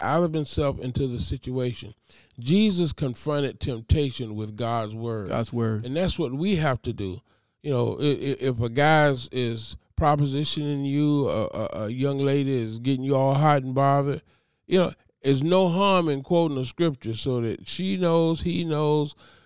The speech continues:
Speaker 1: you know, I have a standard and I'm going to keep that standard.
Speaker 2: Right. You're
Speaker 1: Yeah.
Speaker 2: not being too, you're not being overly religious or holy.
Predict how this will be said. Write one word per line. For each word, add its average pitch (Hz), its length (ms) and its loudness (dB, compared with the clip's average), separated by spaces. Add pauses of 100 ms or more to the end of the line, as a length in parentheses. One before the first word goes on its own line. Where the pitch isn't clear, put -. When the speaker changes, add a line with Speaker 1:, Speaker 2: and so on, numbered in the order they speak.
Speaker 1:
you 127 80 -6
know, 127 320 4
I 147 160 4
have 147 160 4
a 120 80 2
standard 156 640 0
and 123 100 -4
I'm 127 140 -4
going 127 240 0
to 110 60 -2
keep 147 440 -4
that 127 340 -2
standard. 113 640 -6
Speaker 2:
Right. 120 360 2 (260)
You're 165 120 2
Speaker 1:
Yeah. 214 80 8
Speaker 2:
not 170 100 4
being 175 200 6
too, - 240 0 (300)
you're 180 100 -2
not 190 140 4
being 170 160 6
overly 151 360 6
religious 127 560 4
or 123 80 4
holy. 120 680 4